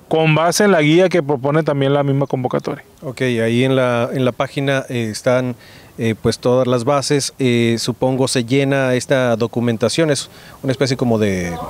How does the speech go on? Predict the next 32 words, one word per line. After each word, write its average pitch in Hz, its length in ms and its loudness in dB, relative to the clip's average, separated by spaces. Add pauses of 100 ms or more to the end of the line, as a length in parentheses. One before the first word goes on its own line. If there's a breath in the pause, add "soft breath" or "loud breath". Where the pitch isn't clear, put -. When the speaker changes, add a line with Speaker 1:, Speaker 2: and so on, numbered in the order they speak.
(340)
Speaker 2:
eh, 87 480 -8
cuestionario, 123 680 0
¿cómo 139 200 -4
se 131 80 -4
le 120 80 -2
llama? 139 200 -2
Speaker 1:
Es 170 200 0
un 220 100 4
formulario. 160 580 2
Speaker 2:
Formulario. 123 400 -4 (300 loud breath)
Speaker 1:
Es 156 100 2
un 180 120 4
formulario 180 440 4
que 170 140 2
viene 160 220 2
en 185 80 4
la 180 100 4
convocatoria, 170 640 2
que 160 160 2
ahorita 151 240 4
está 170 680 2 (120)
puesta 156 320 2
en 170 100 4
la 135 160 2
página 165 400 0
de 156 60 4
internet 139 400 2
del 151 260 2 (420 loud breath)
Instituto 151 520 2
Sudcaliforniano 147 800 2
de 175 60 4
Cultura 196 540 2